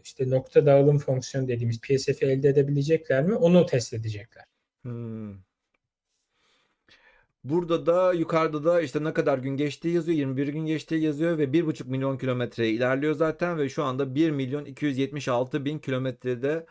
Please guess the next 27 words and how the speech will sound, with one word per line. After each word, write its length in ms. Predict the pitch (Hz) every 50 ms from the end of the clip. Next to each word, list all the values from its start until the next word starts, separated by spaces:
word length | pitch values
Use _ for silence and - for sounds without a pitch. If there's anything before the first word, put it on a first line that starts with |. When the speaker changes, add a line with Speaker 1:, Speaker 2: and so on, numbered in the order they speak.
| _ _ _ _ - _ _ _ _ -
Speaker 2:
bulunuyor 560 | 135 143 147 147 143 143 143 151 165 160 147
ve 500 | 139 143 143 147 151 156 156 156 147 - - _ _ _ _ _ _ _ _ _ _ _ _ _ _ _ - -
hala 640 | - 123 127 131 131 131 123 120 127 135 139 139
uzaklaşıyor 720 | 131 139 123 117 123 117 120 - - 117 - - 117 107
gördüğünüz 380 | 104 107 107 107 107 107 101 101
gibi. 400 | 101 101 - - 131 143 135 120
Bizden 180 | 117 113 110 127
Speaker 1:
Evet. 120 | 120 113
Speaker 2:
uzaklaşıyor. 640 | 113 113 110 - 110 110 110 - - 110 110 107 107 -
Speaker 1:
Hala 300 | - 123 127 139 139 135
biraz 260 | 139 139 127 123 - 139
daha 120 | 135 147
yolu 280 | 156 139 131 127 120 110
var. 200 | 104 98 - _ _ _ -
Speaker 2:
Yüz 220 | 120 131 139 135
yetmiş 400 | 143 147 139 - 151 139 - -
bin 120 | 143 143 131
kilometresi 580 | - 131 131 127 127 113 - 123 113 - 113
kaldı 380 | - 110 98 92 95 92 104 98
şu 160 | - - 110
anda 300 | 104 104 110 110 113 123
L 400 | 123 123 117 110 110 110 110 107
iki 200 | 107 107 - 120
o 240 | 117 117 - - 101
yörüngeye. 720 | 120 117 107 107 107 107 104 101 98 104 117 139 147 143 196 _ _ _ _ _ -
Yüzde 200 | 113 110 117 120
seksen. 100 | 151